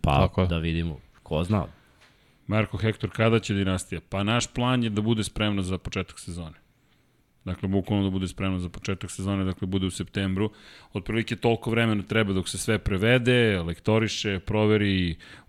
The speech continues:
Speaker 3: Prelom nije kompleksan s obzirom na činjenicu da nema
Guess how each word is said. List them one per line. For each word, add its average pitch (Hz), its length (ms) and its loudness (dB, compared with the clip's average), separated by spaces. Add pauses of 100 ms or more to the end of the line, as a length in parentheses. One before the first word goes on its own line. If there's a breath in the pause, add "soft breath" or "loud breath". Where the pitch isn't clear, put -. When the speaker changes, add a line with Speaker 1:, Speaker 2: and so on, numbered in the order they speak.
(100)
Speaker 3:
Prelom 131 320 6
nije 127 160 4
kompleksan 104 580 2
s - 80 0
obzirom 101 300 4
na 98 80 4
činjenicu 104 400 2
da 95 120 0
nema 98 300 2